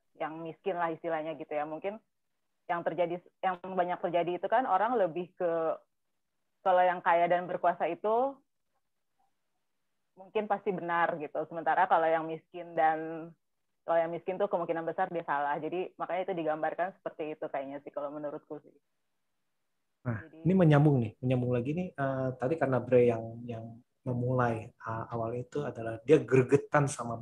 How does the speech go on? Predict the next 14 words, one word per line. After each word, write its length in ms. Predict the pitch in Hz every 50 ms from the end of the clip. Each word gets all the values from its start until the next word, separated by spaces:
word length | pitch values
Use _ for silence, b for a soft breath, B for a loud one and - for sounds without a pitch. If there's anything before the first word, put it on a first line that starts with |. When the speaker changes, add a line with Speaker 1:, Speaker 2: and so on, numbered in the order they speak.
| - -
Speaker 2:
bapaknya 640 | _ 127 123 117 - - - 135 127 - 131 127 123
si 160 | - - 123
Sur 320 | - - - 131 127 120 117
nih. 160 | 107 104 101 - _ _ _ _ _ _ _ _ _ _
Nah, 160 | 123 113 104 - -
menurut 400 | 123 123 123 135 147 160 160 -
kalian 640 | - - 156 156 156 160 175 196 214 220 220 - -
penggambaran 720 | - 151 139 127 131 127 127 123 127 123 127 123 127 127
dari, 400 | 123 123 123 123 123 123 123 123
eh, 340 | 127 131 127 123 120 123 123 - B B B B B B B _
misalnya 480 | _ 127 - - 151 190 208 247 - -
permasalahan 640 | _ - 165 160 160 156 160 165 156 160 165 180 180 196
ini 160 | 254 277 -
sebenarnya 480 | - 185 190 196 214 240 254 247 240 -